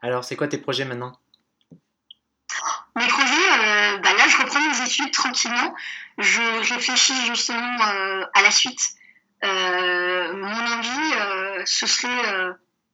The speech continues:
Speaker 2: de pouvoir essayer de construire quelque chose entre la France et l'Amérique latine, faire, euh, s-, découvrir, euh, ces petits producteurs, euh, que j'ai connus, ces petits vins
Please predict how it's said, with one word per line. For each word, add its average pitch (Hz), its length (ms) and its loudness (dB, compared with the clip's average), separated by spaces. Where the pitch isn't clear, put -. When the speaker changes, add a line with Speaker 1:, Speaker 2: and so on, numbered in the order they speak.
Speaker 2:
de 208 100 -10
pouvoir 240 360 2
essayer 254 240 2
de 233 60 -10
construire 247 340 -4
quelque 240 240 -4
chose 254 220 0
entre 233 220 -2
la 220 140 4
France 247 500 -2
et 208 240 -4
l'Amérique 214 380 -4
latine, 247 500 -4
faire, 220 520 2
euh, 196 360 -4
s-, - 280 -4
découvrir, 233 580 -6
euh, 185 320 0
ces - 180 -6
petits - 180 -6
producteurs, 240 680 0
euh, 196 220 -2
que 214 80 -4
j'ai 214 200 0
connus, 233 380 -6
ces - 280 -2
petits 240 320 0
vins 240 440 2